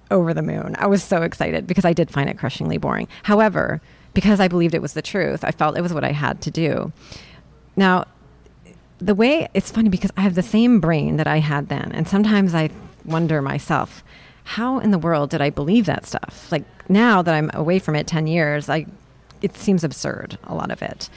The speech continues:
It clearly has holes. It clearly uses aspects of mind control and, like, circular reasoning. But I can tell you that honestly, when I first left, I was already in my early thirties,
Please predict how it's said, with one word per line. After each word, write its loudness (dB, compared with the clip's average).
It 2
clearly 4
has 2
holes. -6
It -8
clearly 2
uses 0
aspects -2
of -4
mind -2
control 0
and, 0
like, -4
circular 0
reasoning. -4
But 2
I 2
can 2
tell 4
you 4
that 0
honestly, -2
when -2
I 2
first -4
left, -4
I 0
was -2
already 2
in 2
my 0
early 0
thirties, -6